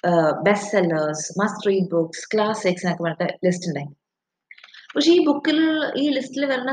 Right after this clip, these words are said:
ബുക്കുകളൊക്കെ എല്ലാവരും വായിച്ചണോ എന്ന് ചോദിച്ചാൽ അത് സംശയമാണ്.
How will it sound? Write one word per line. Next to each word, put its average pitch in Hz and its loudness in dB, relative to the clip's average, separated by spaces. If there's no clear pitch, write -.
ബുക്കുകളൊക്കെ 233 -2
എല്ലാവരും 208 0
വായിച്ചണോ 196 0
എന്ന് 226 0
ചോദിച്ചാൽ 202 0
അത് 196 0
സംശയമാണ്. 165 -2